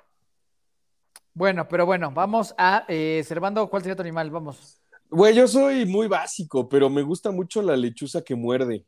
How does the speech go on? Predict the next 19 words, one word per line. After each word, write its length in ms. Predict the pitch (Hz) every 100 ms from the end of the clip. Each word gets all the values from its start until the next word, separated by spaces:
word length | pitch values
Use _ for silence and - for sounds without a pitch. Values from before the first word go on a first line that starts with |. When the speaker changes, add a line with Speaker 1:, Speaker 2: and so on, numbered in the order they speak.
| -
Speaker 2:
que 120 | 117
creo 120 | 143
que 100 | 160
es 60 | 170
de 80 | 127
Sirius 320 | 135 135 123
Black, 300 | 123 117 107
¿no? 240 | 113 240 _ _ _ _ _ _
Speaker 1:
La 100 | 151
lechuza 360 | 151 147 160 170
que 100 | 151
muerde, 280 | 147 151 147
sí, 220 | 156 165 175
la 120 | 151
que 80 | 143
le 80 |
muerde 220 | 143 156 165
el 60 |
dedito. 340 | 139 135 139